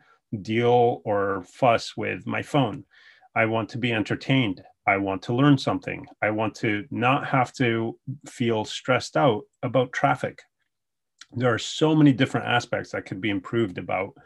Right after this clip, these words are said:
you know, the, our necessity to move from one point to another. Now, leisure may be a, a whole other piece, but we're also talking about, for example, the movement of goods. So, it,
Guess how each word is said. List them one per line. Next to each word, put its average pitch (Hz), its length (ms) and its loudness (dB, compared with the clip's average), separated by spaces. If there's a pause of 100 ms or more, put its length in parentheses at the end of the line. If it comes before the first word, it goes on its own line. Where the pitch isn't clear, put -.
(400)
you - 80 -6
know, 101 280 -4
the, 101 240 -10 (100)
our 110 400 0
necessity 110 800 -2
to - 160 -8
move 104 240 -2
from 107 180 -6
one 104 180 -2
point 98 280 -8
to 110 100 -8
another. 98 380 -8 (180)
Now, 110 160 -2
leisure 123 480 2
may 117 160 2
be 107 140 -2
a, 104 420 0
a - 20 -2
whole 101 320 -4
other 127 340 0
piece, 123 380 -2 (380)
but 135 140 2
we're 143 120 6
also 147 220 6
talking 127 360 2
about, 107 260 -2
for - 100 -4
example, 104 460 0
the 107 100 -4
movement 110 500 0
of 104 220 -4
goods. 98 460 -4 (640)
So, 107 640 2
it, 120 160 -2